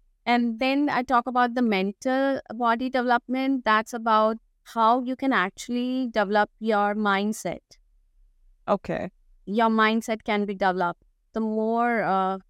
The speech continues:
Speaker 1: you know, the neuron programming, your neuroplasticity, it
Speaker 2: Hmm.
Speaker 1: all can be enhanced. You just need to learn more on it. You need to practice with it. You can develop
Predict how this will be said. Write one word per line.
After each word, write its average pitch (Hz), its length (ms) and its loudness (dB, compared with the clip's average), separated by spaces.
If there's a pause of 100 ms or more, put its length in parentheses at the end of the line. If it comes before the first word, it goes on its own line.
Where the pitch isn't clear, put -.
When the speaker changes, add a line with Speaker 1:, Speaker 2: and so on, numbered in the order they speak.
(140)
Speaker 1:
you 220 140 -4
know, 254 440 -2
the 226 80 -2
neuron 220 640 2
programming, 196 680 -2
your 196 160 0
neuroplasticity, 208 1300 -2 (360)
it 226 140 -6 (120)
Speaker 2:
Hmm. 226 120 0
Speaker 1:
all 247 200 2
can 226 260 -2
be 226 120 -4
enhanced. 190 720 -4 (280)
You 226 100 -4
just 262 200 -2
need 269 180 -4
to 269 80 -2
learn 226 500 2
more 220 300 0
on 214 220 -2
it. 208 340 -4
You 220 80 -2
need 220 200 0
to 226 80 -6
practice 220 600 -4
with 208 240 -2
it. 202 320 -2 (480)
You 208 120 -6
can 226 160 2
develop 226 300 2